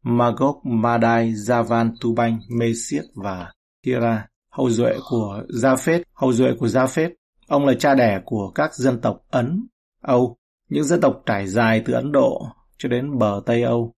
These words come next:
Chúng được liên kết với nhau bởi những điểm tương đồng về ngôn ngữ mà thường có vẻ như vô hình. Đối với người mà không chuyên môn ấy,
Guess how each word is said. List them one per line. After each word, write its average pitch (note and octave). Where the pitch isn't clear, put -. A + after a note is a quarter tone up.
Chúng D3
được C#3
liên C3+
kết F3
với B2+
nhau C3+
bởi G#2+
những -
điểm G2
tương C3
đồng G#2+
về G#2+
ngôn B2+
ngữ D3
mà A2+
thường A2+
có C3
vẻ A2
như A2+
vô B2
hình. A2
Đối B2
với C3+
người A#2
mà G#2
không C3
chuyên B2+
môn B2+
ấy, C3